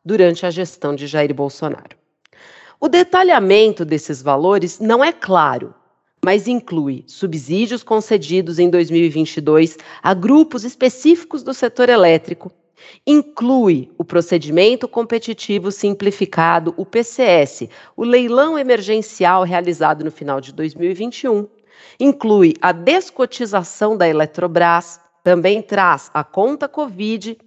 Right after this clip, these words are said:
apenas pra citar alguns desses valores. Também entra aqui valores com a construção de gasodutos para usinas termoelétricas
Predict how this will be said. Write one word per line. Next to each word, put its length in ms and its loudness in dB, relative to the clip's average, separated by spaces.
apenas 440 0
pra 200 -6
citar 320 -4
alguns 400 -2
desses 280 -6
valores. 640 -4
Também 600 4
entra 460 2
aqui 640 -6
valores 720 0
com 120 -4
a 60 0
construção 880 -2
de 140 -10
gasodutos 840 -2
para 240 -2
usinas 400 -6
termoelétricas 920 0